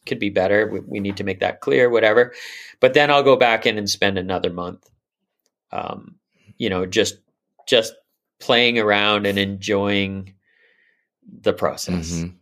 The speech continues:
Speaker 1: And
Speaker 2: Yeah.
Speaker 1: I, I don't know what the results of this are gonna be. I'm working on a big film right now. I don't, don't know if this is gonna pay off for audiences down the road, but I know for myself,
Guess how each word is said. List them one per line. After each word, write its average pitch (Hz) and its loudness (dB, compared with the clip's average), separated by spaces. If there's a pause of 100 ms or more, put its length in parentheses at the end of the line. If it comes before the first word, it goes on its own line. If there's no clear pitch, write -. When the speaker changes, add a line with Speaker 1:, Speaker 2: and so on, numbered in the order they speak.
(260)
Speaker 1:
And 110 0
Speaker 2:
Yeah. 80 -6
Speaker 1:
I, 135 -2
I - 4
don't 180 2
know 151 6
what 143 4
the 127 -2
results 104 0
of 131 -2
this 135 0
are 131 2
gonna 127 -4
be. 135 2
I'm 117 0
working 120 2
on 113 -2
a 104 -2
big 117 0
film 117 -4
right 107 -4
now. 104 0
I 101 0
don't, 113 -4
don't 123 0
know 110 2 (540)
if - -4
this 120 0
is 117 -8
gonna 113 0
pay 110 2
off 101 2
for - 2
audiences 120 -2
down 110 -2
the 113 -6
road, 92 -2 (420)
but 113 4
I 104 4
know 117 4
for 127 -2
myself, 95 -2